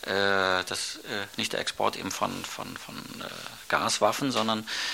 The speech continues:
der Export einer bestimmten Technologie, ähm, durch mittlere und kleine Firmen, die damit ein, äh, Geschäft machen. Auch die chemische Großindustrie etwa hat ja an solchen Dingen,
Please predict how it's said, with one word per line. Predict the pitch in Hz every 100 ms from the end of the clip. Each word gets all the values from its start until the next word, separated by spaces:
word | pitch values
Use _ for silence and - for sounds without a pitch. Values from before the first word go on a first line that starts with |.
| - -
der | -
Export | 123 - - 123
einer | 107 113
bestimmten | 110 - 131 135 135 117 113
Technologie, | - 123 123 113 104 104 107 131 156 - - - - - -
ähm, | 110 113 113 113 113 110 104
durch | 117 120 - -
mittlere | 120 139 127 127
und | - 107 104 -
kleine | - 107 120 113
Firmen, | - 110 131 131
die | 117
damit | - 107 110 -
ein, | 101 107 107 107
äh, | 104 104
Geschäft | - - 123 -
machen. | 127 123
Auch | 101
die | - 101 98
chemische | - 110 113 107
Großindustrie | - 123 127 123 107 - 98
etwa | 90 87 90 92
hat | 98
ja | 104
an | 92
solchen | 98 -
Dingen, | 95 107 101